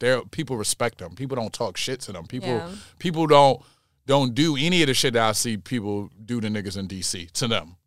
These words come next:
Speaker 1: Like, they were that respect. And then they had girls, and it was, like, when I would hang with them, it would be fun. But there was one thing <laughs> that happened where one of my, um, so one of the things in Philadelphia they used to do when you were, like, fifteen, sixteen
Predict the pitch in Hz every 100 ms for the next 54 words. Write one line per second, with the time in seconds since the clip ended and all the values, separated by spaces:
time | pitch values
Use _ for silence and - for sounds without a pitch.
0 | - 113 107 131 139 120 104 117 107 113
1 | - 113 127 151 156 147 113 90 127 127
2 | 127 123 120 113 113 147 156 - - -
3 | - 156 170 180 160 156 131 123 107 90
4 | 92 - 113 87 92 _ _ _ _ 131
5 | 120 110 151 151 120 117 156 190 - 120
6 | 101 117 131 - 135 165 139 160 131 120
7 | 120 117 123 135 - - _ _ _ _
8 | - 135 131 123 117 98 107 147 160 135
9 | 120 117 113 110 104 87 _ _ _ _
10 | - - - 147 190 208 196 165 143 151
11 | 127 127 120 110 107 - 98 107 95 95
12 | 101 95 92 90 - 104 - 98 90 90
13 | - 90 87